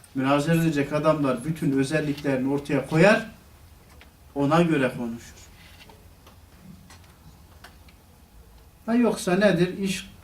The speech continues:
kuru bir nefis kavgasına dönüşür. Kuru nefis kavgasında akıbet nedir?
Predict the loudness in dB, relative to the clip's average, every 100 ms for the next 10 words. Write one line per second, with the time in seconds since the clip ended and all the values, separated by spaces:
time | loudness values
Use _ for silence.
0 | -20 -8 -2 2 2 2 2 2 0 0
1 | -4 2 4 6 4 2 2 4 4 2
2 | 0 0 -2 2 2 2 -4 -20 -20 -20
3 | -20 -20 -16 -4 0 2 2 0 0 -6
4 | -2 -2 -2 -2 -4 -6 -6 -4 2 4
5 | 4 2 -4 -2 -6 4 4 4 2 -4